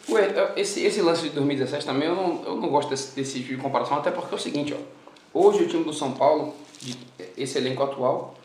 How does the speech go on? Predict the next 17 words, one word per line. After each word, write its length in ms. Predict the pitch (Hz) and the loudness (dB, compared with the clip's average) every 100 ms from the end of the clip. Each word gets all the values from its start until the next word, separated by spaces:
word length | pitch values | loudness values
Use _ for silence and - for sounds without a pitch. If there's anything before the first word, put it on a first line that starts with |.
| - - | -20 -16
você 140 | - | -6
consegue 460 | 180 196 - 180 208 | 0 0 2 2 0
dividir 300 | 170 160 147 | -4 -4 -4
essa 160 | - 147 | -4 -4
responsabilidade, 580 | 131 139 139 127 - | -4 -4 -2 2 2
esse 100 | - 143 | 0 -6
peso 500 | 156 185 170 139 131 | 4 4 6 0 -4
que 140 | - 139 | -4 -2
o 60 | |
Hernandes 340 | 123 127 123 - | 0 0 -2 -4
tinha 120 | 123 170 | -4 -2
em 60 | |
dois 120 | 196 | -2
mil 100 | 175 | -2
e 20 | 165 | -2
dezessete, 320 | 143 - - | -2 -2 -2
porra, 260 | 160 156 | -4 -4